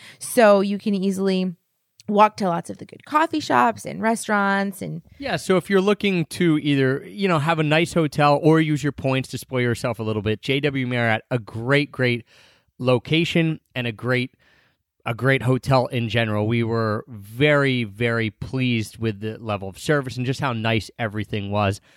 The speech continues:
Speaker 2: Right next to that is a Hyatt House as well, which I think might be a little cheaper, or if you have Hyatt points, you can hit that.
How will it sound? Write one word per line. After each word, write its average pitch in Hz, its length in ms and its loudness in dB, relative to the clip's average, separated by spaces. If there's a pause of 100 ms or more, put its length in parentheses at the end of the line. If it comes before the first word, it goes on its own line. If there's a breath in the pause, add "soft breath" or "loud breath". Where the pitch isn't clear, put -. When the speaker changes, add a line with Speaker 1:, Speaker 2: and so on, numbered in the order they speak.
(180 soft breath)
Speaker 2:
Right 175 200 0
next 170 220 -4
to 165 80 -8
that 151 200 -2
is 135 160 -4
a 127 120 0
Hyatt 143 420 -2
House 143 340 -2
as 113 140 -6
well, 127 260 2
which 151 160 -4
I 123 60 -4
think 151 220 -4
might 139 160 -4
be 135 100 0
a 127 60 0
little 117 240 -4
cheaper, 202 360 -4
or 131 180 -2
if 120 100 -10
you 120 60 -2
have 110 120 -2
Hyatt 139 240 -2
points, 131 300 -6
you 113 60 -10
can 107 120 -6
hit 117 160 -4
that. 123 220 -2